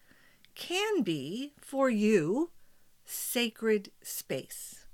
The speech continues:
I am reminded of the story of the call of Moses in the book of Exodus. In that story, we are told that while Moses was tending his flock,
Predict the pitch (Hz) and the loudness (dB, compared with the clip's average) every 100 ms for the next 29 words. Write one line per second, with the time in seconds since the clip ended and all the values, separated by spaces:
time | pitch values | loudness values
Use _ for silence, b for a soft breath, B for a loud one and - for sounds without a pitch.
0 | - - - - _ _ - - _ b | -16 -16 -20 -20 _ _ -20 -20 _ b
1 | b b b b b - - - - 254 | b b b b b -20 -20 -20 -6 -4
2 | 415 349 196 165 160 175 - 92 - - | 0 2 0 0 -2 -2 -6 -10 -10 -4
3 | 196 202 208 - - 165 170 196 202 226 | 0 0 -2 -4 -4 -4 -2 -2 -4 -6
4 | 226 254 - 160 160 202 240 277 240 - | -4 -6 -4 -4 -2 0 0 0 -2 -8
5 | - - 190 202 196 - 180 185 180 - | -14 -10 -4 -4 -4 -6 -6 -6 -6 -10
6 | - - - - - b b b b b | -12 -14 -16 -18 -20 b b b b b
7 | b b b _ 277 370 508 508 - - | b b b _ 2 2 -2 -4 -4 -2
8 | 147 107 - - - - - _ 185 214 | -2 -4 -10 -18 -20 -20 -20 _ 0 2
9 | 254 254 180 127 139 - 190 190 - 180 | 2 0 -4 -4 -6 -6 -2 -2 -2 2
10 | 180 214 302 285 190 196 220 220 214 214 | 4 6 4 2 2 0 -2 -2 0 -2
11 | - - - 165 185 196 190 202 - 160 | -2 -12 -6 -4 -2 -2 -2 -2 -4 -4
12 | 123 110 - - | -4 -4 -10 -20